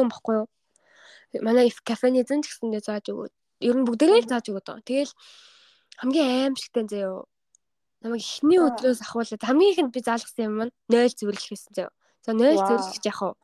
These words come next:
Speaker 1: Ингээд, ингээд, ингээд хийнэ гээл. Тэг хамгийн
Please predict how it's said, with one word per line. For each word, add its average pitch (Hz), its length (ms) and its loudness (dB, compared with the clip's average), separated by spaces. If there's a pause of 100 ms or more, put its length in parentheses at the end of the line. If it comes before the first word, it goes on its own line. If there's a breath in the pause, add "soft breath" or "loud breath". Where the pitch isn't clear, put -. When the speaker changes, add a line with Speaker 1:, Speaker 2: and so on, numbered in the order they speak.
(340)
Speaker 1:
Ингээд, 208 240 0
ингээд, 196 260 0
ингээд 190 220 -6
хийнэ 190 180 -8
гээл. 277 200 0 (960 loud breath)
Тэг 277 160 4
хамгийн 294 280 2